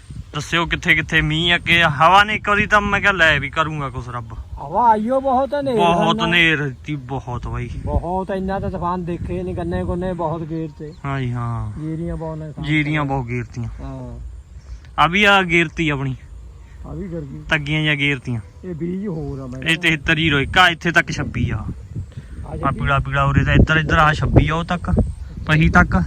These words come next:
Speaker 1: ਇੱਧਰ ਨੂੰ ਤੂੰ ਉਹ ਆ,
Speaker 2: ਉਹ
Speaker 1: ਤਿਹੱਤਰ।
Speaker 2: ਪਹੀ ਵਾਲਾ ਵੀ ਛੱਬੀ ਹੋਣਾ।
Speaker 1: ਉਹ ਵੀ ਛੱਬੀ ਉਹ ਆ।
Speaker 2: ਠੀਕ ਹੈ।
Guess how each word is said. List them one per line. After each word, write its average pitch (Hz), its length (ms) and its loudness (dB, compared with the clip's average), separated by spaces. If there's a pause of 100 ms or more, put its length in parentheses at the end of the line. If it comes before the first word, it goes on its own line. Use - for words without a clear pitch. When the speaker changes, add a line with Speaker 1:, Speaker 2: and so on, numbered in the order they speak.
(600)
Speaker 1:
ਇੱਧਰ 156 180 0
ਨੂੰ 160 200 4
ਤੂੰ 147 180 0
ਉਹ 117 160 0
ਆ, 104 60 -2
Speaker 2:
ਉਹ 104 60 -4
Speaker 1:
ਤਿਹੱਤਰ। 131 420 -4
Speaker 2:
ਪਹੀ 175 180 -2
ਵਾਲਾ 175 160 -4
ਵੀ 175 180 -4
ਛੱਬੀ 151 240 -6
ਹੋਣਾ। 147 160 -8 (120)
Speaker 1:
ਉਹ 143 120 -6
ਵੀ 160 100 -4
ਛੱਬੀ 123 300 -6
ਉਹ 120 80 0
ਆ। - 60 -6 (580)
Speaker 2:
ਠੀਕ 107 300 -14
ਹੈ। 98 40 -16